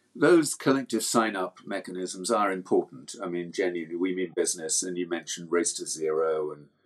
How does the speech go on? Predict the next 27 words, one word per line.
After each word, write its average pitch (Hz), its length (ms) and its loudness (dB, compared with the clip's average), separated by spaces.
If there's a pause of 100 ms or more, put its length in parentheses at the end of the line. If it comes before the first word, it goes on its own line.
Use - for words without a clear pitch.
(500)
um, 78 220 -10
Business - 400 -2
Declares 85 600 2
and 90 80 -4
all 87 80 -2
the 82 80 -2
rest 76 260 -2
of 123 60 0
it. - 60 -4
They 190 120 6
matter. 196 340 2
They 147 140 6
give 202 220 0
people 113 280 2
a 92 40 0
sense 113 460 0
of 92 200 0
shared 90 360 0
purpose - 600 -4
in 92 120 -8
the 87 60 -6
business 87 320 -4
community, 82 440 -8
which 95 180 -6
is 123 140 0
really 95 200 6
important. 82 640 -6